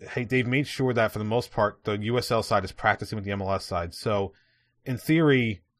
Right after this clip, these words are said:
stepping up from U S L to M L S shouldn't be that big of a transition. But practice is no substitute for game experience with a player. Uh,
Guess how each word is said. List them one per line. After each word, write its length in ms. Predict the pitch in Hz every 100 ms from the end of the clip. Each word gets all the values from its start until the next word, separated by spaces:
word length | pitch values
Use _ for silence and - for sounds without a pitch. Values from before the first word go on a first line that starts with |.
| _ _ _ _ _ _ _ _ _ -
stepping 520 | - - 151 147 143
up 240 | 131 135 -
from 440 | 131 120 120 120
U 180 | 123 123
S 160 | 117 123
L 160 | 107
to 180 | 98 -
M 160 | 117 110
L 160 | 101
S 240 | 101 98 -
shouldn't 320 | - 127 120
be 100 | 113
that 220 | 104 107 104
big 140 | 107
of 60 | 104
a 60 |
transition. 640 | - 98 98 110 - 90 90 _ _ _ _ _ _ _ _ 135 113
But 220 | 135 120 -
practice 480 | - 151 147 151 107
is 140 | 117
no 160 | 120 117
substitute 480 | 123 107 - 117
for 120 | - 107
game 360 | 104 107 104
experience 500 | 95 - 104 95 92
with 160 | 104 101
a 60 |
player. 420 | 95 104 90 85 - _ _ _ _ _
Uh, 380 | 98 95 92 92